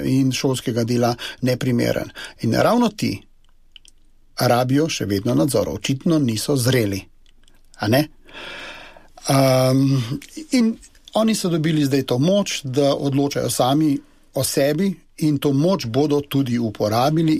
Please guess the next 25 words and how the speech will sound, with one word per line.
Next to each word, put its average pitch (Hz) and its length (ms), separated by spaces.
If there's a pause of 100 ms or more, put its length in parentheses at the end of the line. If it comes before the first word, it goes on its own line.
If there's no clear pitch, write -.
in 156 200
tudi 127 280
zlorabili. 104 680 (1000)
Jaz - 320 (680)
vem, 190 320
da 147 120
bom 143 200
srečeval 127 520
starše, 156 500
ki 151 200
bodo 131 300
rekli: 123 520 (200)
"Ja, 143 280 (680)
a, 127 440
država 117 500
je 104 160
vzela, 214 440 (160)
država 131 580 (120)
mi 131 340
možnost, 196 520
naj 151 160
poskrbijo 156 580
zanj," 120 280 (180)
a - 120
ne? 151 220